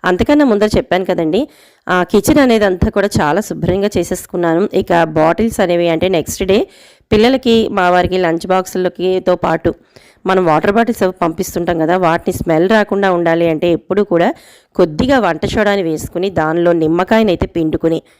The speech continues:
మీకు ఇంకా ఏదైనా వాసన వస్తుంది అనిపిస్తే ఏదైనా మీరు వాడే లిక్విడ్ ఏదైనా ఉంటుంది కదా,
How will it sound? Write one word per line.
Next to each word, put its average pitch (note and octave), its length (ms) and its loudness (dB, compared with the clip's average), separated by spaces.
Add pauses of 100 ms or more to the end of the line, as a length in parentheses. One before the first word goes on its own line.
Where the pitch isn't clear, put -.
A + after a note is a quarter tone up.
(300)
మీకు B3 140 0
ఇంకా A3+ 200 2
ఏదైనా G#3 520 2
వాసన F3 380 0
వస్తుంది F3+ 380 -2
అనిపిస్తే E3+ 380 -2
ఏదైనా G3 240 2
మీరు F#3+ 180 2
వాడే D#3+ 260 2
లిక్విడ్ F3 380 -2
ఏదైనా E3+ 280 0
ఉంటుంది E3 260 -2
కదా, D#3+ 220 -2